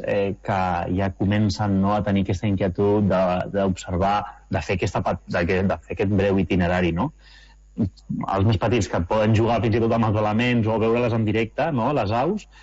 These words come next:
fins a les persones, doncs, més a, més adultes que també es poden aprofundir en detalls o que també gaudeixen de l'activitat. Molts, alguns cops hem vist fins i tot de bon matí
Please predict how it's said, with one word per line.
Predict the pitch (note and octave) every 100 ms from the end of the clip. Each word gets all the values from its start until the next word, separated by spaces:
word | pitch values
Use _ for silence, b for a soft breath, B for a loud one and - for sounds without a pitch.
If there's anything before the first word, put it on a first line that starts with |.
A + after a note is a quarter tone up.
| B -
fins | A2 F#2+
a | F#2 F2
les | F2 -
persones, | F#2 E2 E2+ D#2+ F2+
doncs, | F2 F2+
més | F2+ F2
a, | E2+ E2 G2
més | F2
adultes | F2+ F2 F#2+ F2
que | - F#2+
també | F2 F2 F2 F2+
es | - - - - F2+
poden | F#2+ F#2
aprofundir | F2+ F2+ G2 F#2 F#2+
en | F#2
detalls | F2+ F2 - A#2+ C#3 D3+ A2+
o | F#2+
que | F2+
també | F#2 F2+ F2+
gaudeixen | F2+ F2 E2+ - F#2+
de | F#2
l'activitat. | F2 - F2+ E2 F2+ F2 - B B B -
Molts, | A#2 G#2 - -
alguns | A2+ G#2 A#2 A#2+
cops | B2+ A2+
hem | D3+ C3
vist | A#2+ -
fins | A2+
i | A2+
tot |
de | G#2+ G2+
bon | G2+
matí | G#2+ F#2+